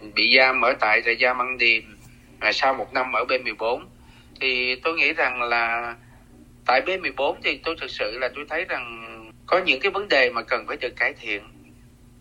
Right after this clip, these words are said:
Và tôi cũng đã cố gắng với cái khả năng của mình, tôi cũng đã đối thoại với trại giam Ăn Điền để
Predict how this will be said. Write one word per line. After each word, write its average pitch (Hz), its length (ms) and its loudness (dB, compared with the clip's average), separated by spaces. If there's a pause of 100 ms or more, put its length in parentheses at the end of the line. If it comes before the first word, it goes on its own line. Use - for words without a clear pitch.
(440)
Và 117 220 2
tôi 160 120 0
cũng 160 180 -6
đã 120 280 2
cố 175 140 2
gắng 175 380 0 (400)
với 208 200 2
cái 190 480 0
khả - 160 0
năng - 220 -2
của 165 120 -2
mình, 135 280 -4
tôi 143 100 -4
cũng 151 160 -10
đã 143 520 0 (180)
đối 156 160 2
thoại 117 380 -4
với 143 400 0 (460)
trại 123 120 2
giam 131 200 2
Ăn 139 100 -8
Điền 117 200 0 (200)
để 104 240 2